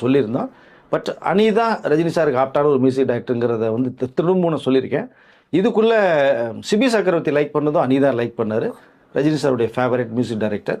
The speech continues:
அனிருத் வந்திருக்காரு, சிபி உள்ள வந்திருக்காரு. ரெண்டு பேர் தான் இப்போதைக்கு. அடுத்த டெக்னீஷியன் பேசப்பட்டுட்டு இருக்கு. ஆக்டர்ஸும் ரஜினி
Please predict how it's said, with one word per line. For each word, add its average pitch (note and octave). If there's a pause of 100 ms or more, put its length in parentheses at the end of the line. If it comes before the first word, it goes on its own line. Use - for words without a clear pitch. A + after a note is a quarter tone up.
(160)
அனிருத் F3+
வந்திருக்காரு, A2+ (680)
சிபி C#3+
உள்ள C#3
வந்திருக்காரு. G#2+ (240)
ரெண்டு B2+
பேர் C#3
தான் C#3+
இப்போதைக்கு. G#2
அடுத்த D3+ (100)
டெக்னீஷியன் D#3+
பேசப்பட்டுட்டு A#2
இருக்கு. D#3+ (540)
ஆக்டர்ஸும் G#3+
ரஜினி F#3+